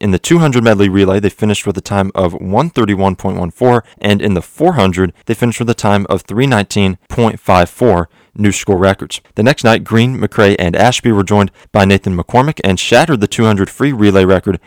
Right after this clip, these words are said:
with a time of one twenty-three point two two. Green and McCray both got N C double A B cuts in the two hundred I M. McCray currently holds the ninth fastest time, while Green has the fifteenth fastest time in all of Division two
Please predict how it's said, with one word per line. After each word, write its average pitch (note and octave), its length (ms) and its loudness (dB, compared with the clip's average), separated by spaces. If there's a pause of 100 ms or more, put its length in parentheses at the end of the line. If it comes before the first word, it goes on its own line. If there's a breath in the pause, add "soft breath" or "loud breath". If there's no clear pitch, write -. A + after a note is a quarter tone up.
with B2+ 100 -8
a C3 40 2
time A#2 220 2
of G2 100 0
one A2+ 140 2
twenty-three G2+ 540 0
point F#2+ 400 -4
two F2 200 -6
two. G2 300 0 (480 loud breath)
Green B2 220 2
and B2 220 0
McCray A2 380 0
both C3+ 240 2
got A2 220 2
N A2+ 100 -2
C A#2 100 0
double F#2 260 0
A F2+ 80 4
B A#2 200 0
cuts - 320 0
in A2+ 60 -2
the G2 60 -2
two G2+ 180 -4
hundred F2 220 0
I E2+ 120 -4
M. A#2+ 240 0 (120)
McCray G#2 300 0
currently D3 280 -2
holds A2 240 -2
the G2 100 0
ninth G2+ 340 0
fastest - 460 -2
time, G2 240 0
while E2+ 140 -2
Green B2+ 420 -2 (220 soft breath)
has F#2+ 180 0
the F2+ 80 -2
fifteenth - 480 -2
fastest - 500 -2
time F#2 200 -2
in F#2 80 -2
all D3+ 160 0
of G#2+ 80 0
Division F2+ 280 -2
two G2+ 300 -2